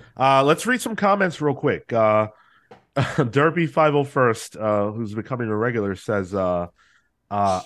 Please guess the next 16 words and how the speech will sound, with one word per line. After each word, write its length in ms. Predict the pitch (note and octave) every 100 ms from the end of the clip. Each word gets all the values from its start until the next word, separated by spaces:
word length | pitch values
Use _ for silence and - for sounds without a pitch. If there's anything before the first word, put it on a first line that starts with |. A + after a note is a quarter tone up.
| -
"I 80 | C#3
have 220 | D3+ C#3+
more 200 | C3+ C#3+
faith, 320 | - C#3+ C3+
hope, 200 | C#3 C3
and 100 | B2+
optimism 560 | C3 C3 B2+ B2 B2 A2+
than 160 | G#2+
when 120 | G2+
Snyder 340 | G#2+ D#3 E3 D#3+
was 180 | D#3 D3
in 80 |
charge." 420 | C#3+ D#3+ D#3 D3+ - - - -
I 100 | G3+
do 120 | B3+
too. 360 | - D4 -